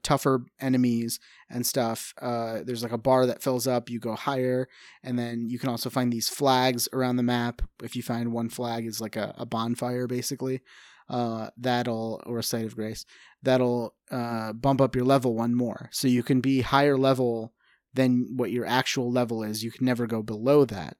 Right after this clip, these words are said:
So it's kind of like a, a check and balance system there.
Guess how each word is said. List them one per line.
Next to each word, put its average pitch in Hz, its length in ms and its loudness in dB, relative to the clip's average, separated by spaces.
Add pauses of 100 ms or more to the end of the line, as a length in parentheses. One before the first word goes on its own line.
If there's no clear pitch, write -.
So 123 120 -4
it's 110 100 -8
kind - 200 -4
of 113 100 -4
like 110 160 -10
a, 107 240 -6 (480)
a 113 140 -8
check - 280 -2
and 117 120 -2
balance 113 520 -4
system 117 420 -4
there. 110 280 -6